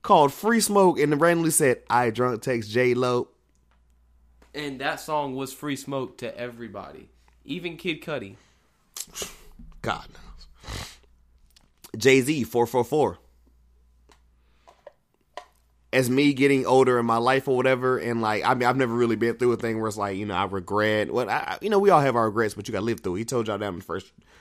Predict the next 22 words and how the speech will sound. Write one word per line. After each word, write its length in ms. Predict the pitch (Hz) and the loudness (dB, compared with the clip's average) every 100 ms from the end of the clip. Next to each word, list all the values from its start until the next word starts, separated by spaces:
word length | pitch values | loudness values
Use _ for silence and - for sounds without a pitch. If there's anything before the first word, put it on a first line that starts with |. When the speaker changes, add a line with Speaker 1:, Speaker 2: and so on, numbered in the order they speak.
| - | -18
Speaker 1:
the 80 | - | -2
first 260 | 127 117 104 | 2 2 0
album. 280 | 90 92 - _ _ _ - - - _ _ _ _ _ _ _ _ _ _ _ - | -6 -8 -20 _ _ _ -20 -20 -20 _ _ _ _ _ _ _ _ _ _ _ -14
But 140 | 98 | -8
you 80 | 120 | 2
go 140 | 143 | 2
through 160 | 135 151 | 2 -2
stuff 260 | - 135 | 0 0
or 40 | 139 | 2
whatever. 420 | 139 135 139 131 _ _ _ _ _ _ _ _ _ _ _ - | 2 2 0 -4 _ _ _ _ _ _ _ _ _ _ _ -4
Four 120 | 202 | -2
four 140 | 214 | -2
four 200 | 226 220 | 2 4
really 200 | 220 214 | 6 6
hit 200 | 214 127 | 4 2
me. 140 | 87 90 | -6 -14
You 80 | - | -6
know 80 | 135 | -4
what 160 | 151 175 | -2 0
I'm 240 | 180 170 | -2 -4
saying? 0 | 120 | -10
Speaker 2:
Yeah. 200 | 131 | -10